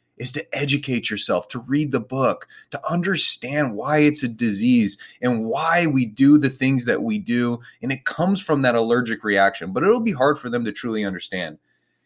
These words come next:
You know, I remember her coming to see me in Crossroads. She was pregnant. I mean, I had lost everything at this moment. I had,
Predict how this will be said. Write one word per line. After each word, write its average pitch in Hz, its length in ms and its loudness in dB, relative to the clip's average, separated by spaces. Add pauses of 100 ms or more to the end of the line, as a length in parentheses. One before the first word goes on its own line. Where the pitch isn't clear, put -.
You 117 100 -2
know, 123 80 4
I 123 80 6
remember 139 300 2
her 135 120 0
coming 135 240 -2
to 120 80 -6
see 127 220 -4
me 123 120 0
in 113 100 -2
Crossroads. 113 540 0
She 104 100 -8
was 98 120 -6
pregnant. 107 540 -2
I 95 80 -2
mean, 95 160 -4
I 127 140 2
had 101 140 2
lost 98 300 0
everything 101 460 -4
at 95 100 -8
this 98 180 -12
moment. 101 360 -2
I 90 100 2
had, 82 200 -2